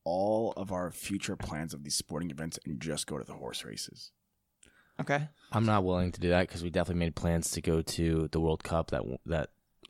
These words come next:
Speaker 3: is in the United States. I'm not scrapping that.
Speaker 1: No way. Oh, no,
Speaker 2: Oh, the
Speaker 1: that's
Speaker 2: one
Speaker 1: a,
Speaker 2: in
Speaker 1: that,
Speaker 2: L A?
Speaker 1: yeah, that's
Speaker 2: Yeah,
Speaker 1: a
Speaker 2: that
Speaker 1: given,
Speaker 2: one's
Speaker 1: dude. That's a given.
Speaker 3: We said f-, scrap all future
Speaker 1: F-, in, in, in,
Speaker 3: plans.
Speaker 1: in twenty twenty. That's, like, tw-, twenty twenty-six.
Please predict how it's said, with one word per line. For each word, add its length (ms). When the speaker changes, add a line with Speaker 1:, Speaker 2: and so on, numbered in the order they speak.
Speaker 3:
is 160
in 200
the 80
United 360
States. 440
I'm 60
not 140
scrapping 360
that. 200
Speaker 1:
No 160
way. 220
Oh, 100
no, 160
Speaker 2:
Oh, 60
the 80
Speaker 1:
that's 120
Speaker 2:
one 100
Speaker 1:
a, 40
Speaker 2:
in 60
Speaker 1:
that, 140
Speaker 2:
L 60
A? 260
Speaker 1:
yeah, 200
that's 140
Speaker 2:
Yeah, 100
Speaker 1:
a 40
Speaker 2:
that 100
Speaker 1:
given, 140
Speaker 2:
one's 120
Speaker 1:
dude. 280
That's 200
a 40
given. 380
Speaker 3:
We 100
said 220
f-, 120
scrap 360
all 120
future 500
Speaker 1:
F-, 140
in, 60
in, 0
in, 60
Speaker 3:
plans. 300
Speaker 1:
in 80
twenty 340
twenty. 460
That's, 220
like, 100
tw-, 220
twenty 240
twenty-six. 680